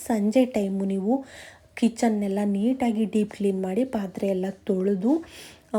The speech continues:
ಮಲ್ಕೊಳ್ಳೋಕ್ಕೆ ಹೋಗೋ ಟೈಮ್ನಲ್ಲಿ ಮಾಡಿದ್ರೆ ಬೆಸ್ಟ್ ಅಂತಲೇ ಹೇಳ್ಬೋದು. ನಂತರ ನಿಮ್ಮ ಕಿಚನ್ನಲ್ಲಿ ವಿಂಡೋಸ್ ಏನಾದರೂ ಇದ್ದರೆ ನೀವು ಅದನ್ನ ಕ್ಲೋಸ್ ಮಾಡ್ಕೋಬೇಕಾಗುತ್ತೆ. ಯಾಕೆ ಅಂದರೆ ಇದರಿಂದ, ಇದನ್ನ ದೀಪ ಹಚ್ಚಿದ ನಂತರ ಇದರಿಂದ ಬರೋ, ಆ, ಸ್ಮೆಲ್ಲು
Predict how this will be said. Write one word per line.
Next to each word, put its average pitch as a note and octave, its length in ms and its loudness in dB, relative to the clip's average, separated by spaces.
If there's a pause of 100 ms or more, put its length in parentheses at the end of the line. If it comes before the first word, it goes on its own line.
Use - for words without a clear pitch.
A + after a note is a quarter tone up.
(120)
ಮಲ್ಕೊಳ್ಳೋಕ್ಕೆ A#3+ 760 4
ಹೋಗೋ G3+ 300 4
ಟೈಮ್ನಲ್ಲಿ F#3+ 520 0
ಮಾಡಿದ್ರೆ G3+ 380 0 (140)
ಬೆಸ್ಟ್ - 380 -2
ಅಂತಲೇ F#3+ 400 -2
ಹೇಳ್ಬೋದು. F#3 460 2 (120)
ನಂತರ G#3+ 340 0 (120)
ನಿಮ್ಮ A#3 160 4 (120)
ಕಿಚನ್ನಲ್ಲಿ A#3 600 0 (160)
ವಿಂಡೋಸ್ A3+ 520 2
ಏನಾದರೂ G3 440 0
ಇದ್ದರೆ F#3 240 0 (560)
ನೀವು A#3+ 200 6 (100)
ಅದನ್ನ G3 260 2 (180)
ಕ್ಲೋಸ್ C4 320 8 (100)
ಮಾಡ್ಕೋಬೇಕಾಗುತ್ತೆ. F#3 800 0 (140)
ಯಾಕೆ C4 360 -2
ಅಂದರೆ G#3 220 2 (600)
ಇದರಿಂದ, A3+ 480 6 (160)
ಇದನ್ನ A3 240 4 (140)
ದೀಪ C4+ 220 2 (120)
ಹಚ್ಚಿದ A3+ 400 2 (160)
ನಂತರ G#3+ 400 -2 (260)
ಇದರಿಂದ G#3 360 0 (180)
ಬರೋ, G3 240 0 (640)
ಆ, - 20 2 (540)
ಸ್ಮೆಲ್ಲು A3 460 6